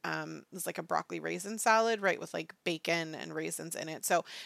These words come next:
any way that you can add sweetness, it doesn't have to be, like, maple syrup to roasting, but it can balance out those flavors and make them a bit more palatable. So, all right, well, I think we've covered literally everything we possibly <laughs> could on this topic.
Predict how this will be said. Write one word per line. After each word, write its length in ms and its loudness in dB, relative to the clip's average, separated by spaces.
any 220 8
way 160 6
that 100 2
you 180 0
can 160 -4
add 280 0
sweetness, 420 0
it 60 -10
doesn't 220 -4
have 140 -2
to 80 -8
be, 140 -2
like, 200 0
maple 260 -4
syrup 340 0
to 120 -4
roasting, 640 -2
but 320 4
it 160 6
can 380 2
balance 500 6
out 180 6
those 220 0
flavors 400 -2
and 100 -8
make 200 -8
them 400 -2
a 60 -4
bit 240 -2
more 180 -4
palatable. 640 0
So, 380 -2
all 100 12
right, 180 12
well, 100 10
I 100 10
think 200 -4
we've 200 0
covered 680 2
literally 440 2
everything 440 -2
we 120 -6
possibly 520 -2
<laughs> 300 -6
could 260 10
on 120 10
this 200 4
topic. 460 10